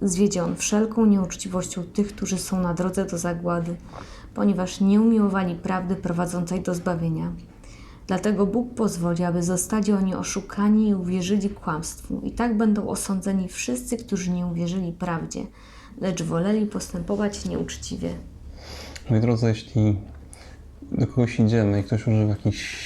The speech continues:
Speaker 2: sił kosmosu, jakiejś energii, czy czegoś takiego, to miejmy świadomość tego, że nie stoi za tym Pan Bóg.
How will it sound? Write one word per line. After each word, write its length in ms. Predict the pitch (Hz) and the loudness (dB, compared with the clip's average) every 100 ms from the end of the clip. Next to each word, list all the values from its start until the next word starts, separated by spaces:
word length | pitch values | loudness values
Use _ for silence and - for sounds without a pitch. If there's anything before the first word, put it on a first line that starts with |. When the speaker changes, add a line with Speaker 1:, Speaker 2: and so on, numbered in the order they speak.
| - | -2
Speaker 2:
sił 380 | - 110 101 98 - | 2 4 4 2 2
kosmosu, 640 | 104 - 113 117 110 - | 0 2 4 4 2 0
jakiejś 360 | 95 - - 101 | 0 -2 -2 2
energii, 600 | 95 113 113 123 139 - - - - - - - - - - - - - - - - - - - | 4 4 4 4 2 -2 -14 -16 -18 -18 -18 -20 -20 -20 -18 -18 -18 -20 -20 -18 -18 -18 -20 -16
czy 400 | - - 104 101 95 98 - - - - | -4 2 4 4 2 -4 -16 -18 -18 -6
czegoś 280 | - 110 - | -2 -2 -2
takiego, 360 | - 98 143 135 | -4 0 0 0
to 180 | - 113 | 2 4
miejmy 260 | 117 110 110 | 6 4 4
świadomość 320 | 117 113 110 | 2 2 2
tego, 220 | 117 107 | 2 0
że 80 | 104 - | 0 -2
nie 140 | 110 104 | 0 0
stoi 280 | - 110 101 | 0 0 0
za 220 | - 104 | 0 0
tym 180 | 107 101 | 0 0
Pan 260 | 101 95 | 2 2
Bóg. 120 | 90 | 0